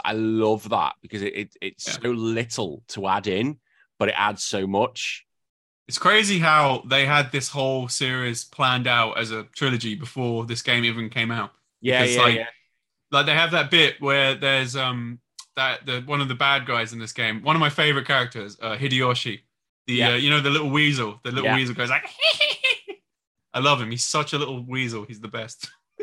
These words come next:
Speaker 1: But he basically went and he goes, "This guy will basically rule Japan." I was like, "Do we need to know that?" I was like,
Speaker 2: It's like, "Why, why is there a random bit of voiceover just telling you, spoiling the third game, uh, fourth game, actually?" He
Speaker 1: Yeah.
Speaker 2: doesn't do that till the fourth game,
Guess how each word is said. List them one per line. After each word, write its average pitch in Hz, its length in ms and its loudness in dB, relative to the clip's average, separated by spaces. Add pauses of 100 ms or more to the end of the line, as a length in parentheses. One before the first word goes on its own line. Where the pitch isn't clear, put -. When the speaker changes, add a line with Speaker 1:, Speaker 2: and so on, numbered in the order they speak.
(220)
Speaker 1:
But - 80 -2
he 165 140 4
basically 175 480 2
went 107 300 2 (180)
and 131 80 -4
he 127 60 0
goes, 120 320 2 (180)
"This 160 220 -2
guy 76 260 0
will 87 160 -2
basically 92 460 -4
rule 110 240 0
Japan." 104 460 -2
I 73 40 -8
was 87 80 -8
like, 95 160 -8
"Do 127 100 0
we 107 120 0
need 104 180 0
to 107 80 -2
know 95 200 2
that?" 185 220 4
I - 240 -12
was 131 100 -6
like, 131 180 -2
Speaker 2:
It's 185 100 -2
like, 214 160 4
"Why, 240 240 6 (160)
why 233 240 2
is 240 120 0
there 240 140 6
a 220 80 4
random 220 480 2
bit 190 240 0
of 160 220 -6 (200)
voiceover 156 480 -2
just 123 200 -12
telling 151 300 2
you, 147 200 -2 (160)
spoiling 160 600 2
the 147 80 0
third 156 320 2
game, 113 240 -2
uh, 127 120 -2
fourth 180 380 -2
game, 104 240 -6
actually?" 113 400 -8 (200)
He 190 80 -2
Speaker 1:
Yeah. 170 120 6
Speaker 2:
doesn't 233 300 0 (180)
do 240 200 0
that 135 260 2
till 170 260 -6 (240)
the 165 60 -2
fourth - 480 -2
game, 110 340 -2